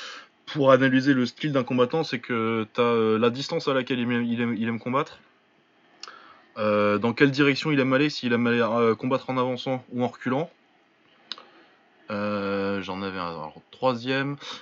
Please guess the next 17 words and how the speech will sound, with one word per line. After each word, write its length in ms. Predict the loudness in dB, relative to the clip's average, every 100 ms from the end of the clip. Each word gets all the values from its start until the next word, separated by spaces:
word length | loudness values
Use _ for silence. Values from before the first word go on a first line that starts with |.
| -12
Euh, 300 | -2 0 0 0
est-ce 160 | -2
qu'il 100 | -2
préfère 300 | -4 0 2
avoir 180 | 6 6
l'initiative, 540 | 4 2 0 -2 -4
taper 260 | -2 0 0
en 80 | -2
premier 300 | -2 -2 0
ou 80 | 0
taper, 280 | -2 -2
euh, 360 | 0 0 2 0
en 100 | -2
contre ? 360 | -4 -6 -8 -18 -20 _ _ _ _ _ -20 -20 -20 _ _ _ _ _ _ _ -20 -20 -20 -20 -20 _ _
Du 120 | -14 -6
coup, 140 | -4
distance, 760 | -2 -2 2 4 4 2 -2